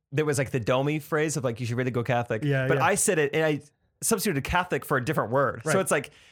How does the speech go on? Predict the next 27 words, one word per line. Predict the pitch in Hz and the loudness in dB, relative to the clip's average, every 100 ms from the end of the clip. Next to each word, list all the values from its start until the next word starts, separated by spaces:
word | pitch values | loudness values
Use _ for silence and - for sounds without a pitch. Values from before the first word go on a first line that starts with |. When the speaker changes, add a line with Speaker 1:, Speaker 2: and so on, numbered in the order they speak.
| _ - | _ -6
Speaker 1:
it's | 151 | -2
a | |
joke | 151 - 185 202 - | -2 2 2 2 0
on | 170 | -2
top | 143 185 170 | 2 0 0
of | |
an | 175 | -2
inside | 170 175 | 2 2
Speaker 2:
Right, | 151 | 2
Speaker 1:
joke. | 170 160 160 | 2 0 0
Like, | 160 | -2
Speaker 2:
right. | |
Speaker 1:
if | 156 | 2
you're | 208 | 2
new, | 175 | 2
you | 165 180 | 2 0
had | 123 | 0
no | 123 113 | 0 2
idea | 104 110 104 | 2 0 -4
what | 73 110 95 | -4 -2 -2
that | 117 104 - | 0 0 -2
was | 113 113 | -4 -2
even | 104 | -2
about. | 101 104 104 - | 0 2 0 0
But | 104 | 0
Speaker 2:
I, | 196 214 233 - | 2 2 0 -2
I | 190 226 220 | -2 0 -2